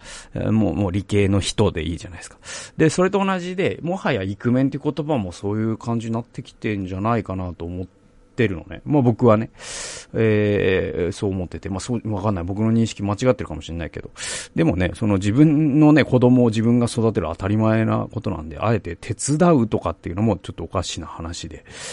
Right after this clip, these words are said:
えーと、それはね、<laughs> その、ね、<laughs> なんていうのかな。自分の仕事を手伝うとか言わないといけないです。や、やるんで。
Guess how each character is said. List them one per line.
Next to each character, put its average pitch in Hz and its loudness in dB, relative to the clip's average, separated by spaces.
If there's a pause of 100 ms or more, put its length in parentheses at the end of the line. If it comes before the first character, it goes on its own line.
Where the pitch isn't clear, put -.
(340)
え 90 -4
ー - -6
と、 95 -10
そ - -6
れ 101 6
は 95 6 (260)
ね、 - 8
<laughs> - -8
そ - -2
の、 110 0 (1300)
ね、 113 -2 (100)
<laughs> - 0
な 175 8
ん - 6
て - -8
い - -8
う - -4
の 120 -4
か - -10
な。 123 -10 (480)
自 110 -2
分 139 6
の 131 8
仕 131 2
事 135 4
を 123 4
手 - -2
伝 143 4
う 92 2
と - -12
か 85 -8
言 90 0
わ 98 6
な 95 4
い - -4
と 76 -6
い - -12
け - -16
な - -16
い - -10
で - -14
す。 95 -4
や、 95 2
や 113 6
る 123 10
ん 80 0
で。 - -10